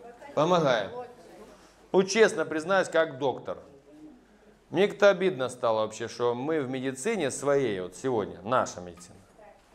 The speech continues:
очень мало, э, не то чтобы знаем, мы знаем о позвоночнике, но мало как бы представляем это. Вот когда я пришёл в Нугабест вообще по причине,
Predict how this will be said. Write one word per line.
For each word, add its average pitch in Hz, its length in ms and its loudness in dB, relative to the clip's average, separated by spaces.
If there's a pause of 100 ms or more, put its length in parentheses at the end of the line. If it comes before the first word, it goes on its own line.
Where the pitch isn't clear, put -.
(920)
очень 190 340 2
мало, 185 600 2 (1120)
э, 117 400 0
не 143 120 0
то 262 160 6
чтобы 208 300 4
знаем, 143 320 -2
мы 233 120 4
знаем 240 480 2
о 180 60 -2
позвоночнике, 139 720 -8
но 165 140 -4
мало 254 340 2
как 226 180 -2
бы 214 100 0
представляем 208 640 0
это. 95 100 -14 (1160)
Вот 175 180 2
когда 226 320 6
я 233 320 2
пришёл 220 380 -2
в - 40 -2
Нугабест 208 480 0
вообще 175 220 -4
по 175 160 0
причине, 185 640 -4